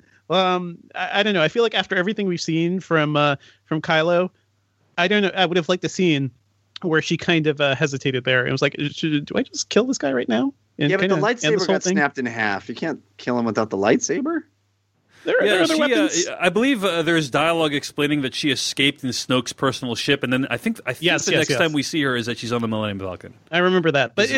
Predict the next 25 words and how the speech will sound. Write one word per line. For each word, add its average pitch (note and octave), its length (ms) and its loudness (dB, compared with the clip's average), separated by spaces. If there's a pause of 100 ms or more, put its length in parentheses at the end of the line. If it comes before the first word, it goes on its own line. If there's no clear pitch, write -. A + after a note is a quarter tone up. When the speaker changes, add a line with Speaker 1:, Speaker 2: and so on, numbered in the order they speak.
Speaker 1:
it's, - 180 0
Speaker 3:
yeah. G#2+ 200 -8
Speaker 1:
I G#3 60 4
would G#3 120 2
have F#3 100 2
liked G3+ 220 0
that E3+ 220 0
scene D3+ 260 0
because C#3 260 -4
it's C#3+ 140 -6
like, D3 240 2 (320)
we G#3+ 100 0
could A3+ 140 2
just A3+ 140 2
end G3+ 140 4
this E3 160 2
right C#3 140 2
here. C3+ 280 0 (800)
This E3+ 180 2
is F3+ 100 4
kinda F3 240 2
weird. C3+ 280 2
Speaker 3:
Well, - 200 -12
speaking E4 380 0
of E3 100 0